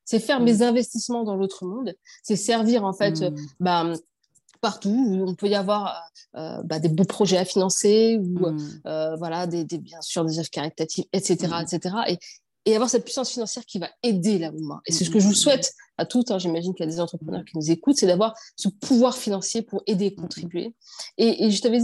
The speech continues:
Speaker 1: dit ça une fois, euh, Ikram, et je le redis là
Speaker 2: Mm.
Speaker 1: parce que ça peut peut-être aider les, les auditrices et les auditeurs,
Speaker 2: Mm, mm.
Speaker 1: c'est que ce que je demande à Allah, et Allah, mets-moi à l'abri de la, du, du mal que peut renfermer l'argent, et qu'au
Speaker 2: Mm.
Speaker 1: contraire, il soit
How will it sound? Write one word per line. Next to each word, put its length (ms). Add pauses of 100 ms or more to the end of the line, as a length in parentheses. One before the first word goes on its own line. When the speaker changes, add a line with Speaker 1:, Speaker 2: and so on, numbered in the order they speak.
Speaker 1:
dit 80
ça 120
une 220
fois, 200
euh, 420
Ikram, 400
et 160
je 80
le 80
redis 260
là 60
Speaker 2:
Mm. 60
Speaker 1:
parce 80
que 100
ça 80
peut 180
peut-être 200
aider 340
les, 180
les 140
auditrices 500
et 40
les 100
auditeurs, 400
Speaker 2:
Mm, 60
mm. 40 (300)
Speaker 1:
c'est 160
que 300
ce 80
que 100
je 40
demande 200
à 60
Allah, 220
et 40
Allah, 180
mets-moi 300
à 20
l'abri 440
de 80
la, 100 (160)
du, 300
du 140
mal 380
que 120
peut 100
renfermer 460
l'argent, 380 (240)
et 60
qu'au 120
Speaker 2:
Mm. 60
Speaker 1:
contraire, 460
il 120
soit 340